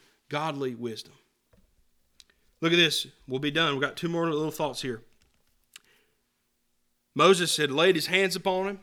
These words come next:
and the children of Israel hearkened unto him. This leader that God brought up, Joshua, he was one that Israel wanted to follow.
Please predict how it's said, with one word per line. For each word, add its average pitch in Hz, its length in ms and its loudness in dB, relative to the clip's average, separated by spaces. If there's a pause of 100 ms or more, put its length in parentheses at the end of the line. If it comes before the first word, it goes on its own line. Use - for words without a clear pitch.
(220)
and 139 160 -4
the 135 60 -6
children 208 420 4
of 151 120 -2
Israel 170 360 2
hearkened 165 480 -4
unto 185 360 -6
him. 107 200 -8 (580)
This 156 220 -2
leader 170 380 0
that 131 200 -6
God 143 240 -4
brought 151 200 2
up, 123 140 -2
Joshua, 139 500 -2 (520)
he 180 120 2
was 165 160 0
one 165 400 -2
that 127 240 -6
Israel 156 420 2
wanted 131 300 -2
to 107 40 -14
follow. 131 440 -6